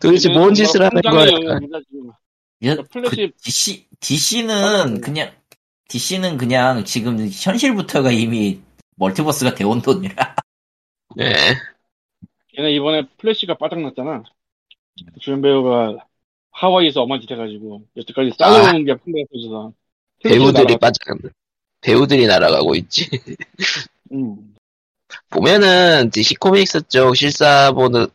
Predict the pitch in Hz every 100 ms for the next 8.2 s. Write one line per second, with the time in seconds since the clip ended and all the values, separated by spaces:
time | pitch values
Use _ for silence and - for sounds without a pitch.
0 | - 170 165 156 147 123 120 127 127 90
1 | 65 71 - _ _ _ _ _ _ -
2 | 135 147 - 247 254 247 233 214 160 123
3 | 156 - 170 - 156 151 143 127 120 117
4 | 160 - 403 339 277 240 196 143 131 165
5 | 180 - 165 156 151 139 123 104 117 139
6 | 175 180 98 - - 190 190 180 160 156
7 | 156 175 196 202 196 190 - - 139 139
8 | 151